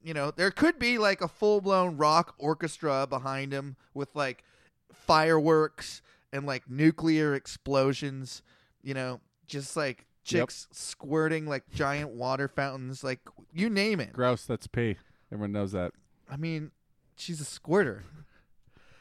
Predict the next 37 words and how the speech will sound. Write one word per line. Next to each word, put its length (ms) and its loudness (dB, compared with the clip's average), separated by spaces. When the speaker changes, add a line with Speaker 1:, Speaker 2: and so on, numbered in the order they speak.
Speaker 1:
Then 300 4
Aaron, 880 2
or 100 -2
sorry, 380 0
when 460 -2
Aaron 720 -6
and 140 -4
all 160 0
the 160 -4
Israelites 520 -2
saw 200 0
Moses, 380 -2
his 140 -10
face 300 -4
was 140 -10
radiant. 380 -6
They 120 0
were 140 4
afraid 380 0
to 60 -4
come 220 0
near 200 -2
him. 240 -4
But 120 -2
Moses 420 4
called 320 2
to 100 -2
them. 240 -4
Speaker 2:
<laughs> 20 -16
See, 220 -2
it's 180 -8
what 120 -4
I 100 -2
said. 240 -10
Speaker 1:
So, 260 2
<laughs> 800 -20
so 260 2